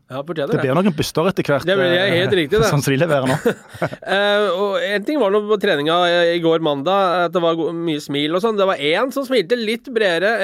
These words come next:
Speaker 1: enn de andre. Edvin Austbø er nå tilbake mot, eh, F F K på lørdag, bekreftet Morten Jensen til meg etter treningen, eller før treningen var det. Han sier det skal veldig mye til nå at Au-, for at Austbø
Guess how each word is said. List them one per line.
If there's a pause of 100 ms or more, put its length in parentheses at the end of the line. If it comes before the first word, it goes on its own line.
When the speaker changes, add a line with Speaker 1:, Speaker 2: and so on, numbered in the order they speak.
Speaker 1:
enn
de
andre.
Edvin
Austbø (540)
er
nå
tilbake
mot, (160)
eh,
F
F
K
på
lørdag,
bekreftet
Morten
Jensen
til
meg
etter
treningen,
eller
før
treningen
var
det.
Han
sier
det
skal
veldig
mye
til
nå
at
Au-,
for
at
Austbø